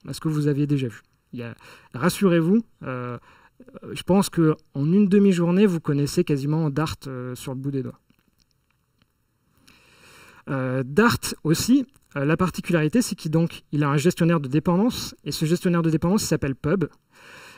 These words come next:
Et pourquoi est-ce que je vous parle de Pub ? Parce que, bah, vous vous dites, « Ok, Flutter, c'est un tout nouveau, euh, framework, euh, c'est bien beau, mais est-ce qu'il y a un support en termes de dépendance ? Est-ce que je vais arriver à faire à, à peu près tout ce que je veux dessus ? » Donc,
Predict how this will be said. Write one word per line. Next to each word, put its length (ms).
Et 80
pourquoi 280
est-ce 100
que 80
je 40
vous 100
parle 220
de 80
Pub ? 400
Parce 180
que, 100
bah, 160
vous 160
vous 120
dites, « 360
Ok, 260
Flutter, 400
c'est 100
un 140
tout 140
nouveau, 520
euh, 80
framework, 640
euh, 320
c'est 220
bien 240
beau, 240
mais 200
est-ce 180
qu'il 180
y 120
a 100
un 100
support 480
en 80
termes 320
de 220
dépendance ? 560
Est-ce 160
que 120
je 100
vais 60
arriver 320
à 80
faire 220
à, 120
à 100
peu 100
près 140
tout 120
ce 60
que 120
je 80
veux 120
dessus ? » 260
Donc, 400